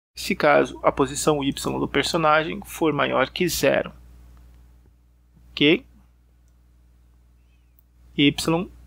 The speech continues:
vai perder a velocidade. Aqui pro down. Se o Y for menor que a altura do nosso palco menos a altura do corpo, né?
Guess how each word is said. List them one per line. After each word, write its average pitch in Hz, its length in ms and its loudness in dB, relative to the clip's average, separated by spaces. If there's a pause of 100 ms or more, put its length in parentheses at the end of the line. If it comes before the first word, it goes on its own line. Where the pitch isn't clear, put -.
vai 131 180 2
perder 135 720 2
a 143 100 2
velocidade. 131 840 -4 (1000)
Aqui 131 540 0
pro 147 200 2
down. 139 500 4 (3000)
Se - 220 -4
o 165 40 8
Y 139 400 4
for 135 280 2
menor 139 560 2 (500)
que 143 180 4
a 135 80 6
altura 208 520 2
do 190 120 -6
nosso 160 320 0
palco 123 420 0 (200)
menos 151 760 0 (560)
a - 80 0
altura 135 420 4
do 135 100 -4
corpo, 165 420 0
né? 185 340 0